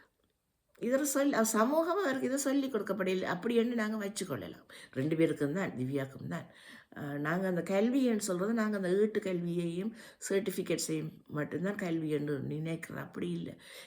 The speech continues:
கல்வின்னு சொல்றது நாங்க நா-, எங்களோட நாளாந்த வாழ்க்கையில எங்களோட அனுபவங்களினூடாக, முக்கியமாக வெளி உலக அனுபவங்களினூடாக நாங்க நிறைய கற்றுக்கொள்வோம். அப்ப கானா வினோத்தை பொறுத்தவரையில அவருக்கு அது அப்படி ஒண்ணும் சொல்லிக் கொடுக்கப்படையில்லைன்னு இருக்கு. ஓகே, எனக்கு, ஆனா திவ்யாவை வந்து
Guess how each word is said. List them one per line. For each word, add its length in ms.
கல்வின்னு 340
சொல்றது 360
நாங்க 260
நா-, 140
எங்களோட 280
நாளாந்த 520
வாழ்க்கையில 720
எங்களோட 240
அனுபவங்களினூடாக, 1080
முக்கியமாக 520
வெளி 380
உலக 340
அனுபவங்களினூடாக 800
நாங்க 220
நிறைய 380
கற்றுக்கொள்வோம். 640
அப்ப 300
கானா 380
வினோத்தை 320
பொறுத்தவரையில 540
அவருக்கு 300
அது 100
அப்படி 180
ஒண்ணும் 160
சொல்லிக் 340
கொடுக்கப்படையில்லைன்னு 640
இருக்கு. 480
ஓகே, 180
எனக்கு, 300
ஆனா 200
திவ்யாவை 880
வந்து 460